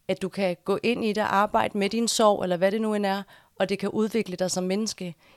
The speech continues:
i helhed, og i sidste ende tror jeg, det rigtig meget kommer tilbage til at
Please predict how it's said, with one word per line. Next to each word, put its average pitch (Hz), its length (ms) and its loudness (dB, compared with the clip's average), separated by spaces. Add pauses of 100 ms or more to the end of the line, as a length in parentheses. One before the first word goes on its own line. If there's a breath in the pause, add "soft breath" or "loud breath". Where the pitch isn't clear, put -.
(180 soft breath)
i 202 100 0
helhed, 240 380 2
og 185 140 2
i 196 40 0
sidste 220 340 -4
ende 214 120 -2
tror 196 200 -4
jeg, 180 80 0
det 185 160 -4 (100)
rigtig 196 240 -2
meget 190 280 -2
kommer 185 220 -4
tilbage 180 340 0
til - 160 -4
at 180 240 0